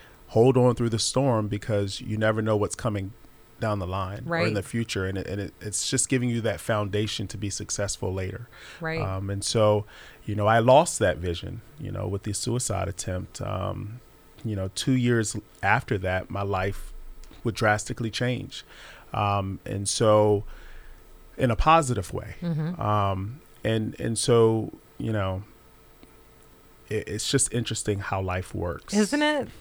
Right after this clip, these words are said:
Speaker 1: Yeah.
Speaker 2: It's just, it's amazing when you look back. And I can see where going through so much of that also gave you, and you obviously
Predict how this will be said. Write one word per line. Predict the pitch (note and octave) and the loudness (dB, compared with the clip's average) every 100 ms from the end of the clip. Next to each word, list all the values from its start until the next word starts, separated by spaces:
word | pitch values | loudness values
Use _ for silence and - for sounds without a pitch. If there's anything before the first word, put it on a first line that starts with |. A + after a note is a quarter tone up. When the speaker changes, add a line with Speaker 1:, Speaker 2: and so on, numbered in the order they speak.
| - - | -16 -10
Speaker 1:
Yeah. | - - B2 | -10 -8 2
Speaker 2:
It's | A#3+ B3 - | 2 2 0
just, | C4 C4 - | 0 0 0
it's | A#3 A#3+ | -2 0
amazing | G#3 G3+ G#3 A#3+ F3+ E3+ D#3+ | 2 2 2 2 0 -2 -2
when | E3+ | -2
you | E3+ | -2
look | E3+ D#3+ - | -2 -4 0
back. | D#3+ D#3+ C#3+ D#3 - - - - - | 4 4 2 -4 -16 -18 -18 -10 2
And | G3+ G3 F#3 F3+ F3+ F#3+ - - - | 6 6 4 2 -2 -6 -14 -18 2
I | F#3+ A3+ | 6 6
can | - B3 | 6 4
see | - - G#3 G3 | 2 0 0 0
where | F3 F3 E3 E3 D#3+ D#3+ - - - - - - | 2 2 4 4 2 0 -6 -20 -20 -20 -16 0
going | G3 G3 F#3+ F#3+ | 4 6 4 0
through | G3 G3 F#3 | 2 2 2
so | F3 - - F3+ | 0 -2 2 2
much | F3 F3+ - | 4 2 0
of | E3+ | -2
that | D#3+ D3+ D3 C#3+ - | 0 0 0 -4 0
also | F3+ F#3 - F3+ D#3+ D#3 D#3 D3+ C#3 - - - | 2 2 2 0 2 0 -2 -6 -12 -20 -20 -6
gave | - F3+ F3+ F3+ E3 | 0 2 4 2 0
you, | F3 E3 E3 D#3+ D#3 | 0 2 2 0 0
and | F3+ | 2
you | F#3 F#3 C#3+ | 4 2 2
obviously | F3 F#3 F3+ - E3+ D#3+ | 2 4 0 0 -2 -2